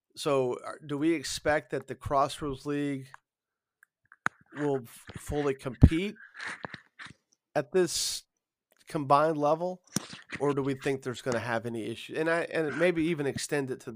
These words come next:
just all Indiana N A I A schools, because as far as I knew, all the Indiana N A I A schools were Division Two, correct?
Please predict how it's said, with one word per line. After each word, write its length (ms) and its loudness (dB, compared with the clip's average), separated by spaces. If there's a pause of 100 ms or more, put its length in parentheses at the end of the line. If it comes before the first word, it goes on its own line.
just 200 -10
all 300 2
Indiana 600 -6 (800)
N 120 -2
A 120 0
I 160 -4
A 60 -6
schools, 280 -10
because 340 -8
as 120 -10
far 260 0
as 80 -4
I 100 0
knew, 380 -4 (640)
all 220 10
the 180 4
Indiana 480 4
N 140 -4
A 80 -4
I 160 -6
A 80 -6
schools 320 -8
were 80 -10
Division 340 -8
Two, 320 -8
correct? 440 -8